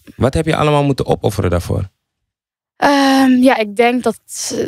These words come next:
Speaker 2: ja, dat zijn dingen zoals een privéleven, eh, rust. Ehm, ja,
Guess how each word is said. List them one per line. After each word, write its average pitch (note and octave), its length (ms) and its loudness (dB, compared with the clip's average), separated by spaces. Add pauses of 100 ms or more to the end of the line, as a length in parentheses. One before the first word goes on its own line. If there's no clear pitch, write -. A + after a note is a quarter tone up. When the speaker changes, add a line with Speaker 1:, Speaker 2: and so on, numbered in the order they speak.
(460)
Speaker 2:
ja, G3+ 200 2
dat G3+ 160 0
zijn G3+ 300 2
dingen G#3 320 2
zoals G3 520 0
een G#3 140 -2
privéleven, G3 1300 0
eh, F#3+ 420 -4
rust. G3 720 -2 (640)
Ehm, F#3+ 1000 2 (420)
ja, F#3+ 420 2